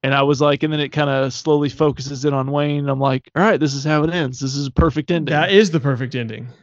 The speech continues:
Speaker 2: And
Speaker 1: And
Speaker 2: then
Speaker 1: then we
Speaker 2: they
Speaker 1: got
Speaker 2: ruined it.
Speaker 1: two, yeah, we got, like, the two, we got the two unreleased tracks. They're like, you get the five-minute silence and then play the two
Speaker 2: <laughs>
Speaker 1: extra songs on the album, and you're like,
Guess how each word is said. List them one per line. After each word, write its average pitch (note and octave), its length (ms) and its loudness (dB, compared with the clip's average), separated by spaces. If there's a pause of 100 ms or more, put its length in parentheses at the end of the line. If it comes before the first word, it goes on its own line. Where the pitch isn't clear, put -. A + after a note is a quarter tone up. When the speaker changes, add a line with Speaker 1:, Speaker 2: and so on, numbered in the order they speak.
(220)
Speaker 2:
And E3 100 4
Speaker 1:
And F3+ 60 8
Speaker 2:
then - 60 8
Speaker 1:
then E3+ 100 8
we D#3+ 60 8
Speaker 2:
they D#3 60 6
Speaker 1:
got E3 40 6
Speaker 2:
ruined A3+ 240 8
it. F3 40 6
Speaker 1:
two, E3 460 0 (380)
yeah, F3+ 220 4
we C#3+ 140 0
got, D#3+ 200 2
like, D3+ 160 -2
the D#3+ 100 -4
two, F3+ 600 2 (680)
we F3+ 80 -2
got F3+ 120 4
the F3+ 100 4
two G#3+ 320 2
unreleased F3 560 4
tracks. D3+ 600 0
They're D3+ 160 6
like, C#3+ 340 2
you D3 80 -8
get D#3+ 160 0
the - 80 -4
five-minute D3+ 680 0
silence D#3 560 -2
and D3+ 100 -2
then D3 160 -6 (140)
play D#3 240 4
the C#3+ 140 -2
two D#3+ 300 2
Speaker 2:
<laughs> - 0 -
Speaker 1:
extra C#3+ 300 -2
songs D#3+ 460 2
on D3 140 0
the C3+ 80 -2
album, D#3 480 2
and D#3 100 0
you're D3+ 100 4
like, C#3+ 300 2